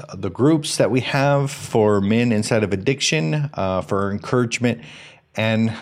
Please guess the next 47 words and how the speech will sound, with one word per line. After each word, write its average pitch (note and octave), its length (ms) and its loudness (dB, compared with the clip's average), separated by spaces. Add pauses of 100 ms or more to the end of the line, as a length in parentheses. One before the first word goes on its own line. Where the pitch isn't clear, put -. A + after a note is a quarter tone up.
support. - 640 0
So - 120 -2
if F#2+ 100 -4
you're G2 140 0
interested G2 420 -4
in F#2 100 -2
that G2+ 260 2
and G2+ 120 -6
you G2 120 -2
want F#2+ 200 0
more G#2 200 2
information, G#2+ 500 -2
click G#2 260 -4
on G2 100 0
that F#2+ 180 -2
link D#3 300 -2 (460)
and G2+ 140 -2
it'll G2 220 0
take - 280 -6
you G2+ 80 0
to F2+ 120 -4
more G2 380 -2
information. G#2+ 1000 -2 (420)
Uh, F2+ 240 -2
if - 80 -6
you G2+ 60 0
like G2+ 180 0
what G#2 160 -2
you G2 80 -4
see, D3+ 220 2
then C3 160 0
click - 240 -2
the A2 80 -2
button A#2+ 280 2
and A#2+ 120 2
schedule A2 440 2
a F#2 40 0
call G2+ 720 2
with F#2+ 260 -4
me. F2+ 340 -2 (1300)
So C#3+ 160 4
we're C3 80 4
gonna D3+ 160 2
continue D3 640 2
on B2+ 420 2
in A2 260 0
Luke A#2 340 0